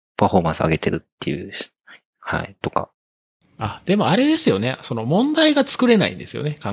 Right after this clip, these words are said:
Speaker 2: えたら。コードは見れるけど、その、どこがボトルネックになってるかっていうのが、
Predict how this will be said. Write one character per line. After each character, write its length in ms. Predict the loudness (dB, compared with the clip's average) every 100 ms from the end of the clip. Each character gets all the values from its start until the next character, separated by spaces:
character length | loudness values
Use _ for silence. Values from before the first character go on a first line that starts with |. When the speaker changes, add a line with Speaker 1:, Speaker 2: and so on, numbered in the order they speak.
| -6
Speaker 2:
え 80 | -8
た 80 |
ら。 40 | -2
コ 260 | 4 6
ー 20 | 6
ド 80 | 4
は 80 |
見 100 | 4
れ 100 | 4
る 100 | 4
け 120 | 2 -2
ど、 80 |
そ 140 | -6 -10
の、 260 | -12 -14 -10
ど 160 | -6
こ 120 | -2 2
が 120 | 4
ボ 120 | 4
ト 140 | 2
ル 80 | 2
ネ 80 | 0
ッ 100 | 0
ク 100 | -2
に 60 | -4
な 100 | -4
っ 40 |
て 140 | -6
る 80 | -6
か 100 | -6
っ 60 | -8
て 140 | -6
い 80 | -6
う 40 |
の 80 | -6
が、 280 | -8 -8 -10